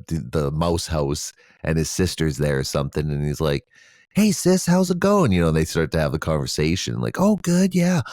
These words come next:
Oh, I'm just hungry. And, Whoa, what's that? And it's a big chunk of cheese, right?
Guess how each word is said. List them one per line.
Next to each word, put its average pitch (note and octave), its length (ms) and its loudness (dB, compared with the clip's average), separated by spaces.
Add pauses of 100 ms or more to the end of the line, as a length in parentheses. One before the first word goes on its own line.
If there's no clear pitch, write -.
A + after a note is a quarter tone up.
(140)
Oh, E3 140 2
I'm C#3+ 100 4
just C#3 200 -2
hungry. A2+ 400 0
And, D#2+ 120 -8 (100)
Whoa, G#3 440 2
what's F#3 360 2
that? G3 480 -2
And - 80 -10
it's F2 100 -8
a F#2 60 -2
big F2+ 220 -2
chunk - 320 -2
of - 60 -20
cheese, E2 560 -2
right? D2+ 360 0